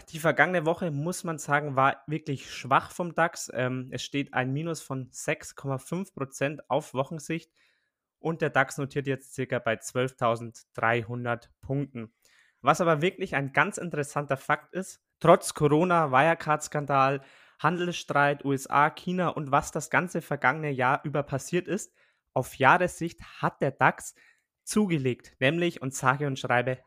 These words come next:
ein Prozent. Hört sich jetzt natürlich erstmal nicht viel an, aber trotzdem wirklich beeindruckend, dass trotz dieser ganzen Krisen, sage ich mal,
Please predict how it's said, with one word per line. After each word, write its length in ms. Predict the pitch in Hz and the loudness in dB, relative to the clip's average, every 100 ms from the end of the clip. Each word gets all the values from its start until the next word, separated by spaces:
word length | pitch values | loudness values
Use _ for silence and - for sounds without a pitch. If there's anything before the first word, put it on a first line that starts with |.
| - | -6
ein 240 | 110 131 | -4 -4
Prozent. 520 | 131 120 - 117 123 - _ _ _ - | -4 -6 -2 -2 -4 -10 _ _ _ 0
Hört 200 | 135 156 | 2 2
sich 160 | 160 | 0
jetzt 180 | 165 156 | 0 0
natürlich 440 | 147 135 147 143 143 | -4 -2 -4 0 -2
erstmal 260 | 147 139 | -2 -4
nicht 220 | 135 - | -4 -6
viel 200 | - 175 | -4 0
an, 160 | 170 185 | 0 0
aber 280 | 131 127 - | 0 -2 2
trotzdem 480 | 147 151 - 147 156 | 0 0 -6 -2 0
wirklich 340 | 170 170 - | 0 -4 -2
beeindruckend, 640 | 127 123 151 151 - 156 147 | 0 0 0 -4 -6 -6 -6
dass 180 | - | -6
trotz 280 | - 165 175 | 2 2 2
dieser 260 | - 151 131 | -8 -4 0
ganzen 540 | 131 143 139 131 - | 2 0 -2 -8 -6
Krisen, 420 | - 156 190 208 | -2 0 0 -2
sage 280 | 185 151 156 | -2 -4 -4
ich 80 | 165 | -2
mal, 260 | 147 151 | -2 -2